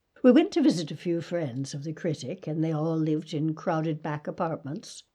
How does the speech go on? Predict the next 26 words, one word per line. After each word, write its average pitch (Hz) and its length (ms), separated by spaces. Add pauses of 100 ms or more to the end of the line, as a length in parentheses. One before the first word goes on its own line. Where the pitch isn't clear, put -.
(380)
We 214 100
took - 240
slow 208 580
boats 196 400
across 165 360
the 202 100
Nile 147 520
to 196 140
other 175 260
shady 160 480
gardens, 156 760 (600)
where 208 120
we 220 120
dined, 156 680 (320)
drank 214 360
wine, 143 420 (580)
and 202 340
discussed 165 600 (120)
art 147 460 (220)
at 143 280 (120)
great 208 580
length 139 560 (320)
with 156 200
much 170 640
heated 170 360
debate. 151 600